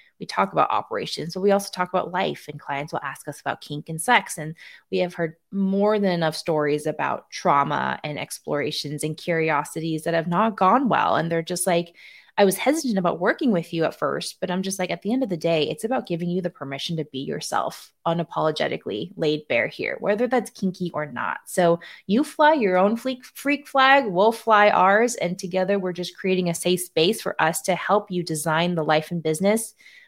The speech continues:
more so business at this point, that makes you ecstatic to show up every day and to make that impact, because we're about the power of and, pleasure and profit,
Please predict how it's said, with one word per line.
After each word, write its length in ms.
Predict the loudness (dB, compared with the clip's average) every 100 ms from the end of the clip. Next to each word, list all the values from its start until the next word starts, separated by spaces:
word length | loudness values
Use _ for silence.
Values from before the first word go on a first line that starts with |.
| _
more 160 | -2 0
so 160 | 2 4
business 400 | 4 4 2 -2
at 140 | 2
this 180 | 0 0
point, 380 | -2 -2 -2 -10 _ _ _ 0
that 380 | 4 4 2 _ _ _ -10
makes 540 | -4 -2 -2 -4 -10 0
you 200 | 2 2
ecstatic 800 | 0 -8 -8 -2 0 2 0 -2
to 80 | -4
show 320 | -4 -4 -2
up 120 | 0
every 240 | -2 -2 -6
day 320 | -4 -4 -6 -12 _ _ -4
and 120 | -2 0
to 80 |
make 320 | 0 0 0 0
that 160 | 0 0
impact, 600 | -2 0 2 0 -2 -10
because 340 | -10 -4 -4 0
we're 160 | 2
about 580 | 2 4 4 4 0 -8
the 60 | -8
power 480 | -2 2 4 4
of 160 | 2 -2 -6
and, 440 | -6 -6 -10 -14 _ _ _ _ _ _ _
pleasure 460 | -2 -2 0 -2 -2
and 240 | -4 -6
profit, 540 | -8 -6 -4 -2 -4